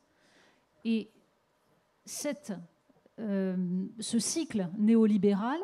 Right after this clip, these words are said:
a petit à petit déstabilisé totalement les démocraties. Pourquoi ? Parce que les gouvernants ont admis cela et ont abandonné leur rôle de représentants,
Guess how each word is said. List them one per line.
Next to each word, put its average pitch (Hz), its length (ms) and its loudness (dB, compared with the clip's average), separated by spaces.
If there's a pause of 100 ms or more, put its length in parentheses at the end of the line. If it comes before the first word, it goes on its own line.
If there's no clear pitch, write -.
(720)
a 233 120 0
petit 320 460 -4
à 247 60 -4
petit - 420 -8
déstabilisé 247 960 -4
totalement 233 640 -6 (140)
les 208 140 -4
démocraties. 190 640 -4 (560)
Pourquoi ? - 380 -4
Parce - 280 -8
que 294 100 -4
les 254 140 -4
gouvernants 240 580 0 (560)
ont 240 200 -8
admis 226 500 2 (720)
cela 190 440 -8 (400)
et 254 240 -4
ont 269 200 -8
abandonné 277 680 4 (640)
leur 220 260 2
rôle 240 320 0 (500)
de 196 140 -2
représentants, 233 800 -2